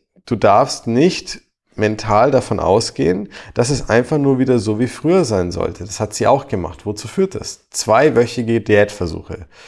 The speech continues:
die dann darin scheitern, dass man hochfrustriert ist, weil man es nicht aufrechthalten kann.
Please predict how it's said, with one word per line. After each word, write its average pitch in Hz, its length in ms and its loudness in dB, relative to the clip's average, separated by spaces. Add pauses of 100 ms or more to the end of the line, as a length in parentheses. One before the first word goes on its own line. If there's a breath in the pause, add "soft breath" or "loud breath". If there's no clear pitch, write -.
(360 loud breath)
die 104 80 -6
dann 127 280 2
darin 117 260 4
scheitern, 117 460 0
dass 95 160 -4
man 95 120 -2
hochfrustriert 113 680 0
ist, 101 160 -2
weil 92 80 -2
man 92 100 0
es 90 100 -10
nicht 87 140 -8
aufrechthalten 85 640 -4
kann. - 220 -14